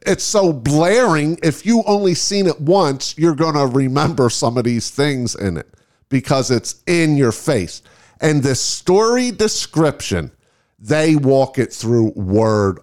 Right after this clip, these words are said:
by word, what is going on. Nothing is left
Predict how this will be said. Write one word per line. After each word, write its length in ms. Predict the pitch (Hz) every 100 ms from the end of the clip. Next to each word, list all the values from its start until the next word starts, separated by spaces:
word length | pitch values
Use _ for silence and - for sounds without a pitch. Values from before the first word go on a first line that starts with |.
| -
by 280 | 95 90 87
word, 540 | 90 90 80 76 69 - _
what 300 | 98 107 -
is 180 | 101 -
going 300 | 110 101 95
on. 220 | 90 85 -
Nothing 880 | 110 110 131 156 151 - 127 101 101 -
is 240 | 123 95 104
left 420 | 113 107 -